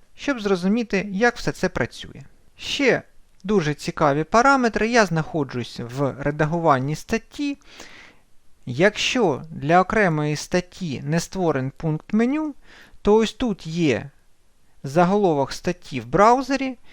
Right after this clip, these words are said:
і він відображається ось тут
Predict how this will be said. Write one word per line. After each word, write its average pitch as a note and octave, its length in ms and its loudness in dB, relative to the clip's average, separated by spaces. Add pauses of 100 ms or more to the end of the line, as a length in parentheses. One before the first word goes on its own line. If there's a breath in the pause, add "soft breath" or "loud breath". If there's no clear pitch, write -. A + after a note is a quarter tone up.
(200 soft breath)
і C4+ 140 0
він E4 200 0
відображається A3 1080 4 (1600)
ось B3+ 280 2
тут - 340 -10